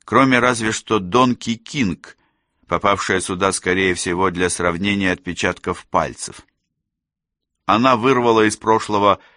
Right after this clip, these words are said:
короткий ненужный эпизод. Я и Питер сидим на залитом солнцем ковре и ожесточённо жмём кнопки, а Джемми за спиной взволнованно что-то кричит.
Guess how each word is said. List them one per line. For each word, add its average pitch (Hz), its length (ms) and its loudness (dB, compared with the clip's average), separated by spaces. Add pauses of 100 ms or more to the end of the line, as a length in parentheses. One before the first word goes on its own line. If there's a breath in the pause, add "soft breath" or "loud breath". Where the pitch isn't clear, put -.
(200 soft breath)
короткий 117 600 2
ненужный 107 680 0
эпизод. 92 640 -6 (720)
Я 107 300 0
и 95 140 0
Питер 135 540 -8 (400)
сидим 127 540 -2
на 117 180 2
залитом 107 520 0
солнцем 110 480 0
ковре 104 500 -2 (220 soft breath)
и 117 120 0
ожесточённо 117 960 -2
жмём 107 380 0
кнопки, 104 720 -2 (340 soft breath)
а 90 160 0
Джемми 120 500 2
за 101 160 -2
спиной 104 440 0
взволнованно 117 760 0
что-то 123 380 -4
кричит. - 580 -6